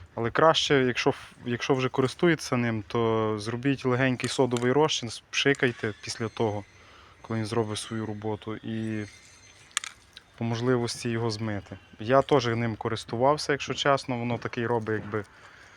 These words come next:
а, в раковинки заходить. Но я переконався, якщо є гарний кислотний ґрунт,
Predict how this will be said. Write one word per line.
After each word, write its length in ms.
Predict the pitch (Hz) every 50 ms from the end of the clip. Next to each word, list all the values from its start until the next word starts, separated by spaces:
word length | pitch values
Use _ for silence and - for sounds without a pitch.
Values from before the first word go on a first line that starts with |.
| - - - - - - - - -
а, 100 | - -
в 220 | 156 127 120 110 120
раковинки 640 | 143 160 170 170 - - 147 143 143 131 - - 127
заходить. 520 | 120 131 123 - - 135 123 120 117 113
Но 300 | 117 127 131 127 120 - - - - - - - - - - - - - - - - - - - - - - - - - - - - -
я 380 | - 113 117 139 170 185 185
переконався, 760 | 156 - 165 156 143 - - 147 147 139 123 113 - - -
якщо 300 | 120 113 - - - 165
є 100 | 156 143
гарний 580 | 131 127 127 147 143 135 127 123 117 110 104 101 - - - - - - - - - - - -
кислотний 520 | - 123 - - 156 147 - - 127 120 120
ґрунт, 400 | 139 160 180 185 185 - -